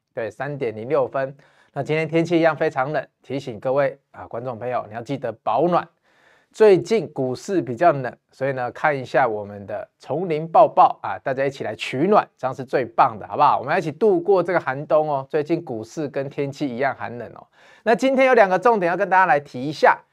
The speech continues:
首先呢，哎，昨天我们讲到A I P C嘛，那A I P C呢，今天新闻又跳出了一个A I手机哦。那A I手机什么时候会开始发酵？老板，我现在要开始布局了吗？所以我们等一下会讲到哦。那第二个呢，就是我们要来讲一下盘势了。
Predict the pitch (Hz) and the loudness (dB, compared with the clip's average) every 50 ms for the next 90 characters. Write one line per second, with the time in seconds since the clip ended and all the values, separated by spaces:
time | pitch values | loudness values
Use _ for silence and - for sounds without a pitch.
0 | _ _ _ _ _ _ _ _ _ _ _ _ - 165 175 175 226 247 254 233 | _ _ _ _ _ _ _ _ _ _ _ _ 4 4 6 8 8 8 8 8
1 | 226 220 214 220 _ - 214 262 220 - - 208 202 202 240 214 190 156 139 135 | 6 2 2 -2 _ 4 4 4 4 4 2 2 4 4 4 2 2 0 -2 -2
2 | - 170 - 160 156 165 156 156 156 156 - 151 143 139 - - 127 123 123 101 | -2 -2 0 0 2 2 2 2 0 -2 -4 -6 -6 -6 -8 -10 -10 -10 -10 -10
3 | - - 165 202 - - 233 240 247 254 254 - 240 254 233 - - 240 226 220 | -10 -10 -10 -10 -4 -2 0 0 2 0 0 0 -2 -4 -4 -2 -2 -2 -2 -2
4 | 208 196 - - 233 233 214 226 226 220 220 - 220 233 226 202 151 160 190 180 | -4 -4 -4 -4 -4 -2 -2 -2 -2 -2 -4 -2 -2 0 0 0 -2 -2 -4 -6
5 | - - 196 185 175 170 185 185 165 147 160 147 156 - - _ - 170 165 170 | 0 2 2 2 2 2 0 0 0 2 2 0 -2 -2 -4 _ 0 2 4 4
6 | 170 170 170 151 147 151 156 - - 107 104 104 - - - 123 120 120 117 107 | 4 2 2 2 2 2 2 -2 -6 -8 -10 -10 -12 -14 -12 -6 -4 -4 -4 -4
7 | 95 - _ _ _ _ _ 156 165 165 165 160 175 190 190 180 - 143 123 117 | -6 -8 _ _ _ _ _ -8 -8 -2 2 4 6 6 6 4 2 -2 -2 0
8 | 165 170 170 127 - - 147 160 - 160 143 131 - - 135 143 139 - 175 139 | -2 -2 -2 -4 -4 -4 -4 -2 -2 -2 -2 -2 0 0 0 0 2 2 2 2
9 | - - _ - 120 131 135 143 139 117 - 98 107 - 147 151 156 - 156 147 | 2 -2 _ -4 -2 0 2 2 0 0 -2 -6 -6 -2 0 0 0 0 -4 -8
10 | 131 117 - 190 185 170 170 - 120 117 123 131 143 151 160 160 - _ _ _ | -10 -4 -2 0 0 0 -2 -6 -8 -8 -6 -4 -2 -4 -4 -6 -10 _ _ _
11 | _ _ _ _ _ _ _ - 139 139 127 123 131 143 160 165 160 165 107 101 | _ _ _ _ _ _ _ -6 -4 -4 -4 -4 -2 0 0 0 -2 -4 -6 0
12 | - 156 147 127 117 113 117 - _ _ _ _ _ _ _ 202 220 180 247 254 | 4 4 4 4 4 0 -2 -6 _ _ _ _ _ _ _ -4 0 4 6 6
13 | 247 196 202 190 185 185 170 185 170 220 180 143 135 139 165 185 180 170 - 127 | 6 6 4 0 0 -2 -4 -2 0 0 2 2 0 0 0 0 0 0 0 -2
14 | 123 120 160 175 165 170 - - 113 120 139 139 - - 208 165 123 107 - | -4 0 0 0 -2 -2 -6 -8 -8 -8 -10 -10 -2 0 0 0 0 -2 -4